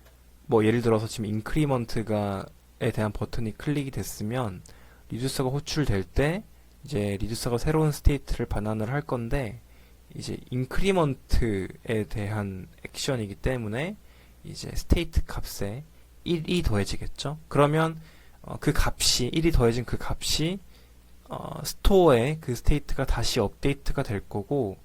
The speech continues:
그러면 또 유주 셀렉터가 리렌더링 돼서 또 새로운, 어, 카운트 값이 다시 이제 레-, 리렌더링이 되겠죠.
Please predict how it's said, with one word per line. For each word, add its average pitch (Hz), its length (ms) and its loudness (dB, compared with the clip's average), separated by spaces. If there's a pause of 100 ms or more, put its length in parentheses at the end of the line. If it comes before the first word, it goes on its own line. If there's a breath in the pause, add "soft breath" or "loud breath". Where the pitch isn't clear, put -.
(580 soft breath)
그러면 160 380 2
또 170 300 -2
유주 117 500 -2
셀렉터가 143 580 0
리렌더링 113 480 0
돼서 131 480 -2
또 - 80 -16
새로운, 135 720 -2 (280)
어, - 380 -16 (500 soft breath)
카운트 160 420 -2
값이 - 500 -6 (100)
다시 - 380 -8
이제 95 300 -10
레-, 85 180 -8
리렌더링이 117 640 2
되겠죠. - 440 -8